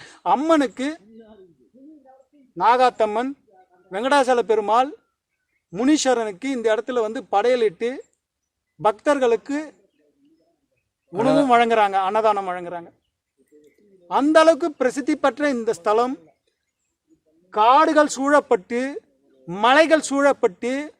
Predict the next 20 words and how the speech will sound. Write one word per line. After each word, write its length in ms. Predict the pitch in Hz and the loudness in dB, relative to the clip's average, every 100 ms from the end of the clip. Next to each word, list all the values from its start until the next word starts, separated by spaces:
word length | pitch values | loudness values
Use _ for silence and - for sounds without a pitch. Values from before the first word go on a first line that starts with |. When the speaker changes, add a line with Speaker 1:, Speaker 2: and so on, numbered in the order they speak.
| _ _ | _ _
Speaker 1:
மரங்கள் 580 | 170 196 240 311 330 311 | -12 2 4 6 4 0
சூழப்பட்டு, 720 | - 269 277 - 226 180 247 285 302 - _ - | 0 0 0 0 -2 -4 -6 -6 -8 -16 _ -18
இயற்கையால் 640 | 190 311 320 330 320 320 | -2 -2 0 -2 2 2
சூழப்பட்டு, 680 | - 277 302 294 240 185 247 285 294 _ _ _ _ | 0 0 0 2 0 -2 -4 -6 -8 _ _ _ _
இயற்கையால் 680 | 175 226 311 - 302 302 311 - | -10 -4 -2 0 2 2 2 -2
கொஞ்சி 340 | 277 302 320 302 | -2 0 -2 0
கொலாவுகின்ற 540 | 254 277 302 285 269 | 4 6 4 2 -2
இடத்திலே 580 | 262 240 254 262 269 302 | 0 0 0 0 0 2
இந்த 200 | 277 254 | 0 -4
மூன்று 380 | 226 262 294 277 | -4 -4 0 0
அம்மன்களும் 560 | 254 277 269 269 277 | 0 -2 -2 -2 -2
இருப்பதால் 640 | 262 240 233 247 285 311 - _ _ _ - | -4 -4 -2 2 2 0 -10 _ _ _ -12
ரொம்ப 280 | 202 247 | -8 -6
சக்தி 400 | 285 233 214 - | -6 -8 -10 -8
வாய்ந்த 360 | 285 269 277 285 - | -4 -2 -2 -6 -2
ஸ்தலமாக 360 | 233 233 233 | -2 2 0
இந்த 220 | 247 220 202 | 0 -2 -2
இடம் 220 | 196 220 | -2 -4
வந்து 260 | 208 220 | -6 -4
விளங்குது. 340 | 180 180 175 | -4 -6 -10